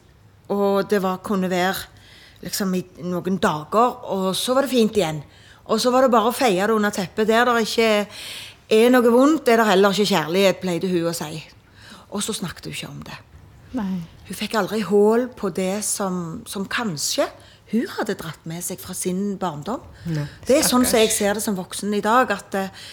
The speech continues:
Speaker 1: hun sleit nok med noe fra hennes barndom.
Speaker 3: Mm.
Speaker 1: Som hun aldri fikk hull på, for det ble, eh, det ble bare verre og verre med henne.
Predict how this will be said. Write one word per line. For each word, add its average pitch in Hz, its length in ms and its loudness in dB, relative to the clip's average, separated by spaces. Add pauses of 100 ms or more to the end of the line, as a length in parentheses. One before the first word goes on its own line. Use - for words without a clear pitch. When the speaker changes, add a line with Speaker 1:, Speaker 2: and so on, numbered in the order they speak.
(280)
Speaker 1:
hun 220 140 0
sleit 208 500 0
nok 226 220 -2
med 202 120 0
noe 185 440 -4 (220)
fra - 160 -10
hennes 170 280 -8
barndom. 175 400 -8 (160)
Speaker 3:
Mm. 185 220 -4 (1040)
Speaker 1:
Som 208 240 0
hun 220 100 6
aldri 185 220 2
fikk 196 240 -6
hull 180 120 -2
på, 165 240 -8
for 202 140 -6
det 202 220 -2
ble, 185 160 -2 (180)
eh, 185 300 -4
det 180 100 -6
ble 170 480 -4
bare 170 180 -6
verre 165 220 -10
og 180 80 -8
verre 175 300 -10 (560)
med 190 100 -2
henne. 160 320 -6